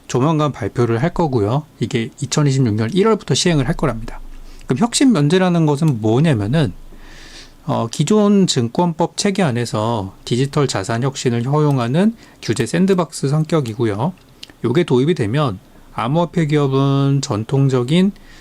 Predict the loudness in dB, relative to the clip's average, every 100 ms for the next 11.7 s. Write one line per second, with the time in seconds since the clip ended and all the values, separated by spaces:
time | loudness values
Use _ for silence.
0 | -12 -4 -2 0 0 0 0 0 -2 -2
1 | -6 -8 -2 -2 -2 -14 -18 -4 0 0
2 | 2 2 2 2 2 0 0 -4 -2 -4
3 | -2 -2 -2 -2 -2 0 0 -2 0 2
4 | 2 0 -4 -4 -4 -2 -2 -2 -2 -2
5 | 0 2 2 0 -4 -4 -6 -6 -10 -12
6 | -20 -20 -20 -14 -8 -6 0 2 2 -2
7 | -16 -6 -2 0 0 2 2 2 2 2
8 | 2 2 0 0 -2 -4 -10 -20 -16 -4
9 | 2 4 6 4 4 2 0 0 2 2
10 | 4 0 0 0 0 0 2 4 4 2
11 | 0 -2 -4 -4 -2 0 -2